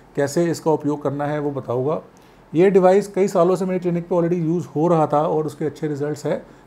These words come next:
पर अब क्योंकि रजिस्टर्ड है तो हम इसके बारे में ओपनली आपसे बात कर सकते हैं। वीडियो समझ में आया हो तो प्लीज़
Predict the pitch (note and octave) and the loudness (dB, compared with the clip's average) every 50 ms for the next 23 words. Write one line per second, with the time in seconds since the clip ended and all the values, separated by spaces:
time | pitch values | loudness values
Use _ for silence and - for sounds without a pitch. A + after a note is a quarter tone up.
0 | - - F3+ F3 F3+ G#3 F#3+ F#3+ G#3+ F#3+ F3 G3+ E3+ D#3+ E3 D#3+ D#3+ - G3 F#3+ | -4 0 4 6 6 4 4 4 0 2 2 2 0 0 0 -2 -2 -2 -2 0
1 | E3 F3+ F#3+ F#3+ G#3+ F#3+ D3 E3+ F3 G3 B3 F#3 - - - F3 D#3 C#3 C3 C#3 | 2 0 0 0 -2 -4 -2 -4 -4 -4 -6 -8 -10 -6 -8 -4 -2 -2 -2 -2
2 | C#3+ D3+ E3 F#3 A3 G3+ F#3 C#3+ C#3+ E3+ D#3+ D#3 D3+ E3 G#3 A3 - C#3 C3+ C3 | -2 -4 -4 -6 -4 -6 -6 -4 -4 -4 -4 -2 -2 -4 -4 -4 -4 -6 -6 -6
3 | - - F3 G#3+ B3+ - - - - - - - - - - C#3 D3 D3+ D3 - | -6 -8 -8 -8 -8 -10 -14 -20 -20 -20 -20 -20 -20 -14 -2 0 0 0 0 -2
4 | C3+ G#2+ - A2+ - - B2 G#2+ A2+ A2 - - - - - - - C3+ C#3+ F#3+ | -6 -6 -6 -12 -10 -8 -8 -8 -8 -12 -18 -20 -20 -20 -20 -14 -6 0 2 2
5 | G3 G3 F#3 F3 F#3 F#3+ F#3+ F#3 F#3 F#3+ F#3+ F#3+ G3 F#3+ F#3+ E3 E3 - D#3+ D#3+ | 4 4 2 0 2 2 4 4 4 4 4 4 2 2 0 -4 -6 -2 -2 0
6 | F3+ F3 E3+ - | 0 -2 -4 -8